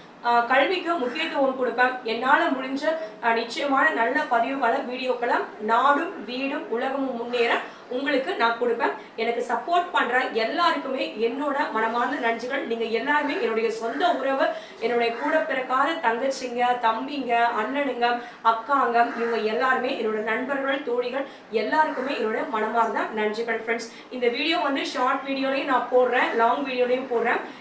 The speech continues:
ஏன்னா நான் நிறைய பேசிட்டேன். ஏன்னா வந்து எனக்கு அவ்வளோ ஒரு சந்தோஷம் இருக்கு. ஏன்னா நம்மளை சுத்தி இருக்கவங்க எப்பவுமே வந்து ஒரு அவமானப்படுத்திட்டு, அசிங்கப்படுத்திட்டு இருக்கும்போது நம்ம ஒரு certain point of time-ல நம்ம வின் பண்றோம், நம்ம கொஞ்சம் கொஞ்சமா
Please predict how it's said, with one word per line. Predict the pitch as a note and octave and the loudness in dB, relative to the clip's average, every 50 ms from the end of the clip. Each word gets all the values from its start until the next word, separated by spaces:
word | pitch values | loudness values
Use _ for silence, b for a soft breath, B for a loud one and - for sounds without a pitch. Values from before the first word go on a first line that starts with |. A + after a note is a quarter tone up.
| B B | B B
ஏன்னா | A#3 A#3 B3 D4 D4 | -2 0 2 2 2
நான் | C4+ A#3+ A3+ A3 | 2 2 2 0
நிறைய | A3+ - - D#4 | 0 0 0 0
பேசிட்டேன். | G#3 - B3+ B3+ C4+ D4 - C#4+ C#4 B3 A#3+ B3+ D4 - - - A3+ | 2 4 6 4 4 2 -2 -4 -4 -2 0 0 -2 -4 -6 -8 -4
ஏன்னா | A3+ A#3+ B3+ B3+ | -2 0 0 0
வந்து | B3+ A#3+ A#3+ C4+ C4+ | 0 -2 -2 -2 -2
எனக்கு | C4 A#3 G#3+ - A#3 | -2 -2 -4 -2 -2
அவ்வளோ | A3+ A3+ A3 G#3+ G#3+ D4 D#4+ E4 D#4+ | -2 0 0 0 0 0 0 0 0
ஒரு | D4+ - | 0 0
சந்தோஷம் | - B3+ A#3+ B3 C4+ C4+ C4+ - C#4 | 0 -2 -2 0 0 -2 -2 0 -2
இருக்கு. | B3 A3 - A#3 B3 D4 B B B B B B B | -2 -2 -2 -2 -2 -2 B B B B B B B
ஏன்னா | - A#3+ C#4 D4+ | -2 0 2 2
நம்மளை | D#4 D4+ C4+ B3+ | 4 4 2 2
சுத்தி | C4 C#4 C4+ - D#4+ D#4+ D#4 | 0 -2 -4 -2 -2 0 0
இருக்கவங்க | D4 C#4+ D4 C4+ C4+ C4 B3+ C4+ D#4 E4+ - A#3+ A#3 | 0 0 2 2 2 4 2 2 0 0 -2 -4 -4
எப்பவுமே | A#3+ C#4 C4+ C4+ C4+ D4+ D#4 D#4 | -2 0 0 0 0 -2 -2 -4
வந்து | C#4+ B3+ B3+ C#4 D4+ D#4 - B3 | -4 -4 -4 -2 -4 -2 -2 0
ஒரு | A#3+ A#3 | 2 4
அவமானப்படுத்திட்டு, | A#3 A#3+ B3+ C4+ C4+ C4 B3+ B3 B3 A#3 A#3 B3 A#3+ - A#3 A#3 - - A#3+ A#3 | 4 4 4 4 4 2 4 4 2 2 2 0 -2 -2 -2 -2 0 0 0 0
அசிங்கப்படுத்திட்டு | A#3 C#4+ C#4 C#4 C#4 C4 C4 B3 B3 B3+ B3 B3+ | 0 0 -2 -2 0 0 0 0 0 -4 -4 -4
இருக்கும்போது | B3 A#3+ - A#3 A3+ A3 A3 B3 E4+ - B B B B B B | -6 -4 -6 -4 -2 -2 0 0 0 -2 B B B B B B
நம்ம | - C4 C#4 C#4+ D#4 D#4 | 0 2 2 4 4 4
ஒரு | D4 C#4+ C#4+ C#4+ C#4+ C#4+ - - | 4 4 2 2 2 0 -2 0
certain | D4+ D4 D4 D4 C#4+ C#4 | 0 0 2 0 -2 0
point | C4+ C#4+ D4+ E4+ G4 F#4+ | 0 2 2 2 2 2
of | F4 - - C#4 | 0 0 2 0
time-ல | C4 C#4 D4 D4+ D4+ C4 A#3 - - - - | 0 0 0 0 0 2 4 4 2 2 0
நம்ம | A#3+ A#3+ A#3 A3 - | 0 0 0 0 0
வின் | C4+ C#4+ F4 G#4 - | -2 -2 -4 -2 2
பண்றோம், | F4 D#4 D4 C#4 B3 C4+ C4+ C4+ C4+ - B B B B B - | 2 2 2 2 2 2 4 4 2 0 B B B B B 0
நம்ம | A#3+ B3 B3+ B3+ B3+ | 0 2 2 2 2
கொஞ்சம் | C#4 C#4+ D4 E4 E4 | 2 2 0 0 -2
கொஞ்சமா | E4 D#4 D#4 D#4+ D#4 E4+ | -2 -2 0 2 2 2